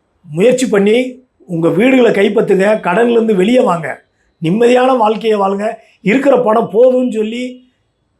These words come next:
வாழ்றதுக்கு வழியை பாருங்க. நிறையா ப்ரொஃபஸர்ஸ் எல்லாம் மாட்டியிருக்காங்க, நிறைய மாட்டியிருக்காங்க,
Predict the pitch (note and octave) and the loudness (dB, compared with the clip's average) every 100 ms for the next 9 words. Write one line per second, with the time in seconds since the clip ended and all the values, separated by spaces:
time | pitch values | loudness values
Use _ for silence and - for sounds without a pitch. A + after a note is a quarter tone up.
0 | - G3+ B3+ A#3 G#3 F#3+ A#3 B3 G#3 F3+ | -2 2 4 2 2 0 0 0 0 -2
1 | D3+ B2+ _ _ _ _ D#3 F3 A#3+ A#3+ | -4 -10 _ _ _ _ -4 0 2 2
2 | A#3 A#3 - _ - G3 B3+ B3+ B3+ F#3 | 2 -2 -12 _ -8 -4 -2 2 2 2
3 | A3+ A#3 G3 G#3+ A#3 G#3 G#3 G#3 A3 A3 | 0 0 -2 -4 -6 -6 -6 -6 -10 -12
4 | - _ _ - D#3+ G#3 B3+ C#4+ C4 A#3 | -20 _ _ -8 -2 2 2 2 2 0
5 | A#3 A3 G#3+ F3 C#3 | 0 0 0 -2 -6